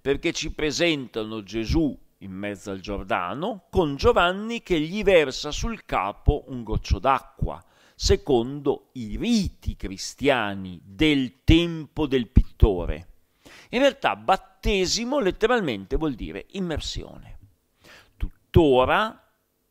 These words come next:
ho già detto quest'oggi la mia opinione, a me fa un po' schifo, il Giordano è un fiume inquinato, è un fiume orrendo,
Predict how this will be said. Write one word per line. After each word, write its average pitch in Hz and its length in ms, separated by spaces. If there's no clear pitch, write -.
ho 110 100
già 107 160
detto 101 300
quest'oggi 104 720
la 92 80
mia 104 200
opinione, 113 640
a 92 40
me 98 160
fa 113 100
un 110 80
po' 120 140
schifo, 175 400
il 98 80
Giordano 123 720
è 131 140
un 123 120
fiume 131 300
inquinato, 131 840
è 120 80
un 120 120
fiume 135 460
orrendo, 113 760